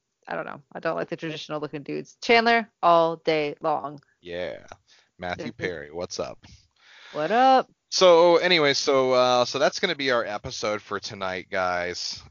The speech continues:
Speaker 2: Thanks so much for lo-, tuning in again to episode four. Um, we're gonna do our traditional closing out fun times of where to find us. We've already covered a pretty good amount during the
Speaker 1: Yeah.
Speaker 2: show.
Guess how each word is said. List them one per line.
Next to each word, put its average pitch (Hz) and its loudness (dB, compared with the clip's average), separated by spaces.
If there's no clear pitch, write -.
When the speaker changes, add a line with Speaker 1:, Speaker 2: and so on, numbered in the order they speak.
Speaker 2:
Thanks 127 -4
so 147 -2
much 123 -4
for 110 -4
lo-, 104 0
tuning 107 -6
in 95 -4
again 92 -2
to 92 -8
episode 92 -6
four. 92 -4
Um, 92 0
we're 104 -8
gonna 110 0
do 101 -2
our 95 2
traditional 123 -2
closing 101 -2
out 95 -2
fun 98 -4
times 92 -4
of 87 -4
where 92 0
to 90 0
find 110 0
us. 104 0
We've 98 -6
already 110 0
covered 92 -2
a 78 -8
pretty 98 -6
good 90 -6
amount 92 -6
during 104 -2
the 175 -6
Speaker 1:
Yeah. 165 0
Speaker 2:
show. 147 0